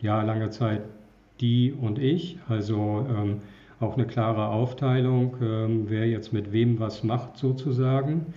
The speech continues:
Ähm, natürlich haben wir auch Dinge gemeinsam gemacht, ganz klar, aber, ähm, wir haben auch immer versucht, eben sozusagen separat was mit den Kindern, äh, zu machen, damit sie einfach nicht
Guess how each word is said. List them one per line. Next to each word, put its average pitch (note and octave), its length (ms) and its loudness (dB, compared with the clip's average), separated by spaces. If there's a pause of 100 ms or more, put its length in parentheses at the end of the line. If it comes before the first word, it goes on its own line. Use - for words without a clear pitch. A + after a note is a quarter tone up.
(460)
Ähm, A2 240 2
natürlich A#2 360 0
haben G#2+ 120 2
wir G2+ 80 0
auch - 80 -4
Dinge G2+ 340 0
gemeinsam G#2 500 0
gemacht, G2 300 -4
ganz G#2 220 -2
klar, A#2+ 400 0 (300)
aber, A2+ 480 2
ähm, A2+ 300 2
wir A2+ 60 2
haben A2 120 2
auch A2+ 80 -2
immer A2+ 200 2
versucht, A2 400 -4
eben G#2 640 0 (280)
sozusagen A2 580 0
separat A2+ 560 0
was A#2+ 160 -2
mit B2 140 0
den A2 160 0
Kindern, A2+ 460 0 (420)
äh, A#2 200 2
zu - 140 -2
machen, A2+ 680 0
damit A#2 240 0
sie A#2 140 0
einfach G2+ 360 -2
nicht A2 260 -4